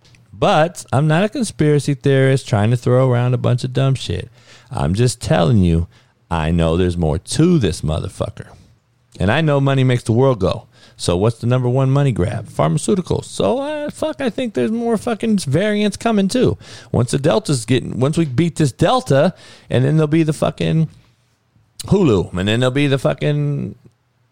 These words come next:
Zulu, and then there'll be the fucking Slapdick.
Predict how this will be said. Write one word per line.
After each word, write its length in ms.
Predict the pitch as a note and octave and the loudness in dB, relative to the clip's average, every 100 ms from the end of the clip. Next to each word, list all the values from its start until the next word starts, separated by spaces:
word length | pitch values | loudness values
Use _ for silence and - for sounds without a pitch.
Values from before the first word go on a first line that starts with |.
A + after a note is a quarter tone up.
| _ _ A2+ | _ _ -2
Zulu, 400 | F3 C3 F2 F2 | 2 2 2 0
and 100 | E2 | 0
then 80 | F#2+ | 2
there'll 140 | A#2 | 2
be 100 | B2+ | 0
the 140 | B2 | -2
fucking 680 | B2+ B2+ C3+ B2+ B2 B2 A#2+ - | -2 -2 -2 -2 -2 -4 -6 -6
Slapdick. 560 | - A3+ - E2+ F2+ | -2 0 0 -4 -6